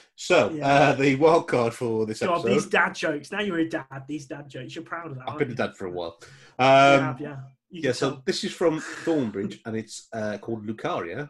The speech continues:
Speaker 1: which is a salted caramel ice cream porter. Now, we've had some ice cream drinks before. Uh, neither one of us is a fan. Oh my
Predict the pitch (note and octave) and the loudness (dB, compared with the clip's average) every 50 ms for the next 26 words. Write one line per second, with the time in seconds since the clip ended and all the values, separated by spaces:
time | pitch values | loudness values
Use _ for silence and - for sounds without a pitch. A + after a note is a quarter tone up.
0 | _ _ - G2+ - - G2 F2+ F#2+ F2+ F#2 F#2 F#2 - - - E3+ E3+ E3+ - | _ _ -16 -16 -14 -14 -14 -12 -10 -10 -10 -10 -12 -8 -6 -6 -6 -6 -6 -12
1 | E3+ - - - - D3+ B2+ A2+ G#2 G#2+ G#2 A2+ D3 - _ _ _ _ _ _ | -18 -18 -16 -10 -8 -6 -6 -6 -6 -8 -8 -8 -10 -12 _ _ _ _ _ _
2 | - A#2 C#3 C#3 - - - C3 C3 C3 B2+ B2 - - A#2 G2+ F#2 - - - | -6 -4 -4 -4 -6 -8 -8 -6 -4 -4 -4 -6 -8 -8 -8 -8 -8 -10 -14 -20
3 | _ _ _ _ _ _ _ _ _ _ _ _ _ _ G#2+ G#2+ G#2 G2+ G2+ G2 | _ _ _ _ _ _ _ _ _ _ _ _ _ _ -14 -12 -12 -10 -10 -10
4 | G2 G2 F#2+ - _ _ _ _ _ _ _ _ _ _ _ _ B2 A#2 A2+ C#3 | -10 -12 -12 -16 _ _ _ _ _ _ _ _ _ _ _ _ -6 -4 -2 0
5 | F3 F#3 - - A#2+ A2+ - A2 A2 - - A2 G#2 G#2 G2+ G#2+ G2+ - - A2+ | -2 -2 -2 -4 -8 -6 -4 -6 -4 -4 -4 -4 -4 -4 -6 -8 -10 -12 -12 -6
6 | - D3 E3+ G#3+ - - _ - G2+ G2+ G2+ G2 F#2+ G2 G2 - _ _ _ _ | -2 -2 -2 -2 -4 -10 _ -10 -8 -8 -6 -8 -8 -10 -12 -14 _ _ _ _
7 | - B2+ C#3 C#3 A#2 A#2 G#2 G#2+ G#2 G2+ A2+ A2 - A2+ G#2 G#2+ G#2 - - - | -8 -4 -2 -2 0 0 -2 -2 -4 -6 -8 -10 -12 -10 -10 -10 -8 -8 -6 -6
8 | - - - - A#2+ A2 G2+ F#2 F2 E2 | -8 -8 -8 -6 -6 -6 -6 -6 -10 -12